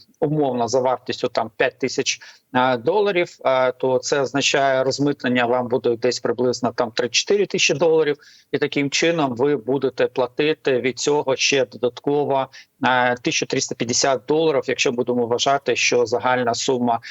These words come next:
вартості автомобіля і його розмитнення вам обійшлося в дев'ять тисяч доларів. Тобто, е, тисячу триста п'ятдесят доларів вже ви будете платити десять тисяч триста п'ятдесят, а, доларів за цей автомобіль, який вам,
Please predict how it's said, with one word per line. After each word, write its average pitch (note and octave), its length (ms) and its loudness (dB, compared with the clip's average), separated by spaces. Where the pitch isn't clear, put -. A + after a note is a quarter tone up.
вартості C3 420 -4
автомобіля B2+ 500 -2
і A#2+ 40 2
його A#2 140 0
розмитнення B2 720 0
вам B2 480 -2
обійшлося B2+ 720 0
в G#2+ 100 -10
дев'ять B2 240 -2
тисяч - 360 -6
доларів. - 380 -2
Тобто, A#2 120 2
е, A#2+ 480 2
тисячу B2 420 0
триста C#3 320 -2
п'ятдесят B2+ 380 -2
доларів G3 340 0
вже B2+ 200 0
ви B2+ 120 0
будете B2 340 -2
платити C3+ 440 -2
десять - 240 -6
тисяч - 220 -4
триста - 300 -4
п'ятдесят, B2 560 -2
а, A#2+ 240 2
доларів B2+ 580 -2
за B2 140 0
цей C#3 240 -2
автомобіль, B2 460 -2
який A#2 260 -2
вам, A#2 180 -4